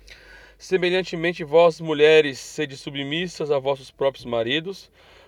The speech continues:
para que também, se algum deles não obedecem à palavra pelo procedimento de suas mulheres, sejam ganhos sem palavra, considerando a vossa vida casta em temor. A beleza das esposas não seja o enfeite exterior, como o frisado de cabelos,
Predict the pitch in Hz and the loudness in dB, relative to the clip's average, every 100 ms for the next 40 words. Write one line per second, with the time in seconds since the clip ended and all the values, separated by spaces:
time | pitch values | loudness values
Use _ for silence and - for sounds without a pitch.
0 | _ 156 160 - - 147 147 160 - 147 | _ 2 4 2 -2 0 0 -2 -2 -4
1 | 131 156 143 139 139 131 127 127 127 127 | -4 -8 -6 -6 -6 -6 -10 -6 -4 -2
2 | 123 120 120 127 120 123 120 120 117 117 | 0 2 2 0 -2 0 2 2 -2 -4
3 | 120 117 123 113 120 123 117 160 208 196 | -6 -6 -8 -8 -10 -10 -2 -2 -2 -6
4 | 180 185 170 170 139 131 135 - _ _ | -6 -6 -6 -2 0 0 -2 -12 _ _
5 | _ - 139 131 127 110 113 117 113 113 | _ -8 -6 -4 -6 -4 -4 -4 -6 -8
6 | 107 123 110 101 95 98 _ _ _ _ | 0 2 2 -2 -8 -18 _ _ _ _
7 | - 113 110 120 120 123 123 123 - 117 | -10 -10 -4 0 0 0 0 -2 -2 -4
8 | 113 104 - 127 170 - 165 - _ 151 | -4 -6 0 2 0 -4 -10 -10 _ -8
9 | 196 214 208 131 104 101 _ _ _ _ | -4 -2 -2 0 -2 -6 _ _ _ _
10 | _ 120 123 139 131 127 127 120 120 - | _ -2 2 0 0 -2 -2 -2 -6 -10
11 | 139 165 139 127 131 - 127 117 120 113 | -4 -4 -4 -8 -10 -8 -8 -6 -8 -10
12 | - 120 117 - 113 107 117 160 220 _ | -8 -8 -8 -12 -10 -4 2 2 0 _
13 | _ _ _ - 160 170 - 160 127 135 | _ _ _ -10 -6 -6 -6 -6 0 0
14 | 135 127 127 127 110 143 170 180 170 - | 0 -2 -2 0 0 -2 -2 -4 -8 -16